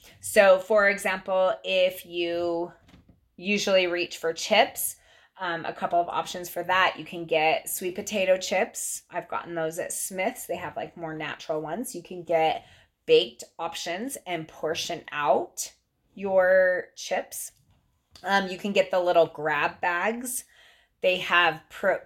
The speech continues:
uh, Quest has a protein chip option. I don't think that they're, like, personally, I don't think that they're amazing, but they still do the trick. So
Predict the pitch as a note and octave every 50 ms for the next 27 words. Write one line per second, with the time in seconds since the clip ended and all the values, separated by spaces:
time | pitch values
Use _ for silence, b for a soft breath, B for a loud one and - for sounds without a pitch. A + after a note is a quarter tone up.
0 | - - - F#3 F#3 E3+ E3 D#3 C#3+ - - - - - A#3 A3+ A3+ A3+ A3 -
1 | - - A#3 G#3+ G#3 G3 F3+ D#3+ - - - F#3 F#3 F#3 - - G3 F#3+ F3+ F3+
2 | F3 F3 D#3+ D3+ _ _ - - G#3 E3+ - - - - F3 E3 - - - -
3 | F#3+ G3+ B3+ E4+ - b b b b b b b b G3 G#3+ G#3 G#3+ A3 G#3 F#3
4 | F3 - - - D#3+ E3+ E3+ E3 E3 D#3+ E3 E3 D#3 C#3+ - - - - - _
5 | _ _ _ _ _ _ _ _ _ _ - - G#3+ G3+ G3+ - - F#3+ F#3+ F#3+
6 | F3 - - - E3 F3 E3+ - - G#3 F3+ F3 E3+ D3+ D#3 - - D3 D#3 D#3
7 | D#3+ D#3+ E3 E3+ G3 - C4 D#4 D4+ C#4+ C#4 C#4 C#4 - D4+ D#4 D4+ - - -
8 | - A4 A4 A4 G#4+ F#4+ F4+ D#4+ D4+ C4 - _ - - G#3 E3+ - - - -
9 | - - _ _ _ _ - - - - A#3 G#3+ G#3 G3+ G3 F#3+ G3 G3